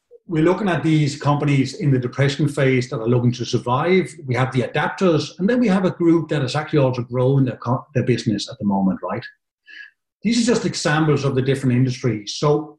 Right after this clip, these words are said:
I suppose the industries that are suffering at the moment in general is travel, like, events, brick and mortar, resale, uh, uh, sorry, retail, restaurants, of course, right?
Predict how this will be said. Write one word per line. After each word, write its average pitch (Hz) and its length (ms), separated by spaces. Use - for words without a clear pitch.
I 151 40
suppose 170 500
the 185 100
industries 196 480
that 147 140
are 123 260
suffering 151 720
at 107 140
the 127 60
moment 123 520
in 123 140
general 165 420
is 135 440
travel, 139 800
like, 113 240
events, 135 800
brick 147 220
and 120 120
mortar, 123 580
resale, 123 840
uh, 127 140
uh, 151 140
sorry, 123 240
retail, 117 720
restaurants, 110 640
of - 100
course, 92 320
right? 135 240